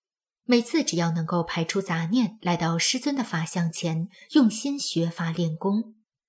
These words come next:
学法练功时，就几乎感受不到皮肤的困扰，还常常会感到被能量包围着。每天打坐的时间也是从之前的四十五分钟可以做到九十分钟。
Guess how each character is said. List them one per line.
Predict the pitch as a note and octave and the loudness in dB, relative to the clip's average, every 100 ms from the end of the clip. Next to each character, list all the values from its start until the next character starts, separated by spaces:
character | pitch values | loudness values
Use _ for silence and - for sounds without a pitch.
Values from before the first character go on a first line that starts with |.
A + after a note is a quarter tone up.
| _ | _
学 | - D4 | 0 2
法 | D#4 A#3 | 4 2
练 | F3+ G3 | 0 -2
功 | C4+ | -2
时， | D4 - E3 | -2 0 0
就 | D3+ F#3+ | 0 0
几 | - F3+ | 2 0
乎 | - F3 | 0 -2
感 | E3+ F3 D#3+ | -2 -4 0
受 | - C#4 | 0 0
不 | F3 | -2
到 | E3+ E3 | -4 -4
皮 | - E3 | -4 -6
肤 | D#3+ E3+ | -2 -2
的 | E3 | -2
困 | - F3 | -4 -2
扰， | E3 E3 D#3+ - _ _ _ _ | 0 -2 -4 -10 _ _ _ _
还 | - F3+ | 0 0
常 | - F3 A#3 | 2 0 0
常 | - E3+ E3 | -2 -4 -2
会 | G3 | -2
感 | F3+ E3+ | -2 -4
到 | E3 E3+ | -2 -2
被 | D#3 G#3 E3 | -2 -2 -2
能 | D#3+ D#3 | -2 -4
量 | B3+ A3 | -2 -4
包 | E3 E3+ E3 | -2 -4 -2
围 | E3 | -4
着。 | D#3+ F3 D#3 - _ _ _ _ _ _ _ | -2 -2 -2 -8 _ _ _ _ _ _ _
每 | - A3+ | 2 4
天 | A3+ D#4+ | 4 -2
打 | D#4+ F#3+ | -2 -2
坐 | E3 A3 | 0 0
的 | F3 | 0
时 | - E3 | -2 -2
间 | - F3 F3+ | 0 0 -2
也 | - F#3 | -2 0
是 | F#3 | 0
从 | - E3 E3 | -2 -2 0
之 | - C4+ | 0 -2
前 | - E3 | -2 -2
的 | D#3+ | -2
四 | F3 - | -2 0
十 | C4+ | 0
五 | F3 D#3 | 0 -2
分 | - E3+ | -2 -2
钟 | E3+ F3 F#3 - - | 2 2 0 -4 -16
可 | - F#3 | -4 0
以 | E3+ | 2
做 | E3+ F3+ | 2 0
到 | E3+ E3 | 0 -2
九 | E3 - D#3 | -2 0 0
十 | - | -2
分 | E3 E3+ D#3+ | -2 -2 0
钟。 | F3+ F3 F3+ | 2 0 -2